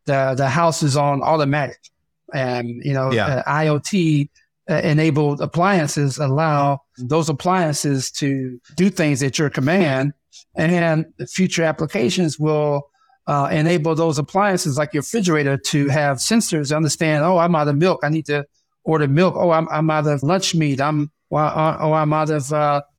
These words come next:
Speaker 1: you know, certain, uh, ingredients you need to, to, to, to make, uh, make a sandwich or a soup or whatever." And
Speaker 2: Mm-hmm.
Speaker 1: the, the refrigerator will automatically order that from your nearby grocery store with your credit card and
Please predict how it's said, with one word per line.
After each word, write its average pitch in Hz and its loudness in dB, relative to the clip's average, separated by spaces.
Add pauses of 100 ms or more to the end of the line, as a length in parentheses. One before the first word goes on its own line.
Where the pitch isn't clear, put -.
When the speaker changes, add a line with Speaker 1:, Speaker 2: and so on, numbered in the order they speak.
Speaker 1:
you 156 -2
know, 127 -2
certain, 147 -2 (400)
uh, 139 -2
ingredients 160 0
you 156 0
need 156 2
to, 147 0
to, 151 -4
to, 147 -4
to 143 -8
make, 151 -2
uh, 156 -2
make 151 0
a 160 0
sandwich 165 0
or 160 0
a 147 -2
soup 175 -2
or 156 0
whatever." 156 0 (400)
And 165 2
Speaker 2:
Mm-hmm. 160 2
Speaker 1:
the, 156 0
the 160 2
refrigerator 165 0
will 147 2
automatically 165 4
order 185 2
that 151 0
from 170 2
your 170 2 (220)
nearby 180 0
grocery 208 0
store 165 0
with 156 -2
your 180 0
credit 202 -2
card 160 0
and 151 0